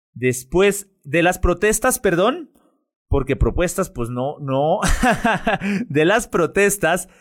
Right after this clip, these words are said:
después de su inauguración presidencial.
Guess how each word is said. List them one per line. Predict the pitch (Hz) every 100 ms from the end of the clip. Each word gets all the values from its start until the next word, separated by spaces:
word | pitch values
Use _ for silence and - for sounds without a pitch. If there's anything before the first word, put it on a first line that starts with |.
| _ -
después | 127 131 - 165 180 - -
de | 123 180 - -
su | - 147 143
inauguración | 165 135 135 165 135 - 147 151 180 196 _ _ _ _ _ _
presidencial. | - 127 147 151 _ - - 117 113 104 98 - 92 90 90